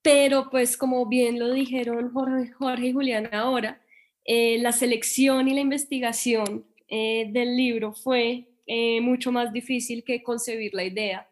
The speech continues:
pues, porque el proceso de selección, cuando tú haces un libro que, digamos, necesariamente va a estar restringido, en donde no va a caber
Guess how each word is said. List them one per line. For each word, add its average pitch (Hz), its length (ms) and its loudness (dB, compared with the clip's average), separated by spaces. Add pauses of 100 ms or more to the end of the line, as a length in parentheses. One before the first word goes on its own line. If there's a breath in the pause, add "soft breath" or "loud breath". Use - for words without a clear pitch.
(600)
pues, 285 180 2
porque 226 880 0 (260)
el 240 280 -4
proceso 233 420 -4
de 233 80 -4
selección, 247 1080 -2
cuando 240 360 -4
tú 214 140 -6
haces 220 240 -6
un 247 120 -4
libro 247 360 -4
que, 233 500 -4
digamos, 208 400 -8
necesariamente 226 800 -4
va 226 60 -6
a - 20 -6
estar 233 260 -6
restringido, 233 760 -4
en 220 140 -6
donde 214 240 -8
no 196 160 -4
va 202 80 -4
a 202 60 -12
caber 220 480 -4